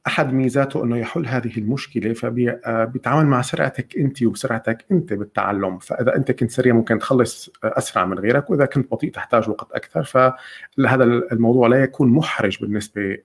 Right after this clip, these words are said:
آه، إليك أو إلك، آه، ضمن ال-، ضمن العملية، لأنه أنت مالك موجود ضمن،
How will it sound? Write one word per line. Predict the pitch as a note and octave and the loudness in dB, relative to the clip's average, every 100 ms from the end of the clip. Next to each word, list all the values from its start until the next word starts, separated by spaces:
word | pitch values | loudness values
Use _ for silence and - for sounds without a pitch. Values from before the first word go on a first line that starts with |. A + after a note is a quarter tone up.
| - | -14
آه، | F#2 F2+ F2 - - | -14 -14 -16 -18 -8
إليك | G#2+ - | -6 -4
أو | F#2 G#2+ | -4 0
إلك، | C3+ C#3+ - - - - | 0 0 -6 -18 -18 -4
آه، | G#2+ | -2
ضمن | G#2+ A#2 A2+ | 2 4 4
ال-، | G#2+ G2+ F#2+ F#2 | 4 2 0 -2
ضمن | A2+ A2+ | 0 2
العملية، | G#2+ G#2 A#2+ | 2 0 0
لأنه | A#2+ A#2+ - | 0 0 -2
أنت | A#2+ | 0
مالك | C3 C3+ B2+ A#2 | 2 2 2 0
موجود | A2 A#2 B2 - | 0 2 0 0
ضمن، | A2 A2 G#2+ | -2 -2 -2